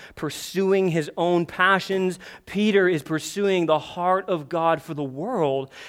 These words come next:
and he understands that this is his purpose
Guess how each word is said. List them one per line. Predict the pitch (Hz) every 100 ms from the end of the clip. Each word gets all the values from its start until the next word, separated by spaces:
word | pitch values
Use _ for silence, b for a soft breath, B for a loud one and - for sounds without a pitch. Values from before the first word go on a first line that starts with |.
| B
and | 185
he | 202
understands | 208 233 233 208 - 233 226
that | 202 143
this | 196 208 -
is | 220 208 185
his | 196 180
purpose | - 202 190 180